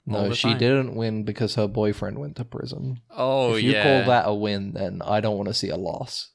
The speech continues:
Speaker 1: Yeah, no, 'cause she's, that's her, like, thing. You know how some women get into, like, attached to, like,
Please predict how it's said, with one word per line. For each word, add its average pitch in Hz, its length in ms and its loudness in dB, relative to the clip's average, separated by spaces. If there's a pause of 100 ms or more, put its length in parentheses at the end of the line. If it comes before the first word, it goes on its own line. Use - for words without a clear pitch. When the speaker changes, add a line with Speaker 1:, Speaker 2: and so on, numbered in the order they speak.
(500)
Speaker 1:
Yeah, 110 140 -10 (100)
no, 139 160 -10
'cause 139 180 -6
she's, 135 240 -10 (140)
that's 120 240 -6
her, 127 80 -4
like, 107 240 -4
thing. 113 240 -6
You 107 80 -4
know 123 140 -4
how 123 180 -4
some 107 320 -10
women 101 380 -6
get 101 180 -4
into, 98 300 -8
like, 98 240 -8
attached - 480 -8
to, - 80 -10
like, 90 340 -8